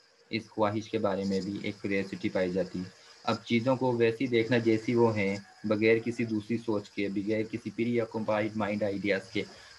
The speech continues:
वो तो ऐसे हो जाएगा ना, वो तो scientific passion हो जाएगा, लेकिन यहाँ पर इसे curiosity कहा जा रहा है। ओके, क्यों कहा जा रहा है आगे ये इसे भी explain करेगा।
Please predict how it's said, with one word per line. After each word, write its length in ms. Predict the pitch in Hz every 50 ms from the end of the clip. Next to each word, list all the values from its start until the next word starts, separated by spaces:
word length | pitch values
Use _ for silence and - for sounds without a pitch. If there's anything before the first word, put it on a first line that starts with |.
| - 110
वो 140 | 110 117
तो 120 | 117 120 131
ऐसे 220 | 120 120 - -
हो 120 | 143 131 120
जाएगा 280 | 113 101 101 101 98 98
ना, 140 | 113 123 - - - - - - - -
वो 100 | 113 113
तो 80 | 123
scientific 460 | 120 - 117 117 120 117 - 143 131
passion 280 | - 120 113 117 - 120
हो 100 | 110 104
जाएगा, 320 | 101 98 95 95 95 104 - - - - - - - - - -
लेकिन 240 | 107 107 - 120
यहाँ 220 | 117 110 110 110 110 110
पर 80 | 117 110
इसे 240 | 107 107 - -
curiosity 840 | - - - - - - - 113 110 107 104 101 - 107 95 113 117 120 - -
कहा 180 | - 95 101 98
जा 180 | 95 95 95 92
रहा 200 | 90 92 90 90 90
है। 140 | 90 90 85 - - - - - - - - - - - - - - - - -
ओके, 260 | 98 95 - - 92 90 - - - - - - - - - - - - - - - - - - _ _ - _ - - _ - _ _ _ _ _ - - - - - - - - - - - - - - - - _ _ _ - -
क्यों 140 | - 139 131
कहा 160 | 117 131 120
जा 180 | 113 104 98 98
रहा 100 | 101 107
है 100 | 110 - -
आगे 200 | 104 104 104 110
ये 120 | 110 110 104
इसे 200 | 101 - - 101
भी 100 | 98 101
explain 380 | 95 - - - - 90 90
करेगा। 340 | 87 90 90 87 85 90 90